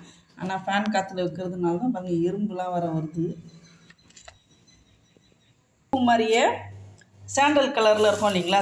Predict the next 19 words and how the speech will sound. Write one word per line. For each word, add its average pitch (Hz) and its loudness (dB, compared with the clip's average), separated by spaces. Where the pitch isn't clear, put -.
அதுவும் 285 4
இதுல, 226 2
இதுல 233 4
என்ன 254 2
பவர் 240 4
இருக்கோ 226 2
அதே 220 4
பவர் 196 0
தான். 220 2
அதையும் 254 2
நம்ம 220 0
வந்து 202 0
பயன்படுத்தலாம். 196 0
வீட்ல 240 -2
இருக்கு, 208 0
அதையும் 254 2
நான் 226 4
வந்து 214 0
பறிச்சு 208 -2